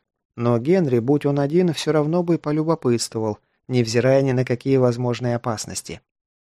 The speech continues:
«Не кажется», сказал он наконец. «Я ж тебе вчера ещё говорил, прерия кончается.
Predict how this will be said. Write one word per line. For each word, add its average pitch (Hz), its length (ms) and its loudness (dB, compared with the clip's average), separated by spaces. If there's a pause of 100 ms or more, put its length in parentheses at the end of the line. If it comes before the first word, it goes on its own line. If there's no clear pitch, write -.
(1000)
«Не 127 180 -2
кажется», 127 580 -2 (180)
сказал 113 400 -6
он 113 140 -6
наконец. 110 520 -8 (560)
«Я 120 180 2
ж 127 60 -4
тебе 143 300 2
вчера 156 300 0
ещё 120 280 0
говорил, 113 440 0 (140)
прерия 123 420 2
кончается. 127 720 -2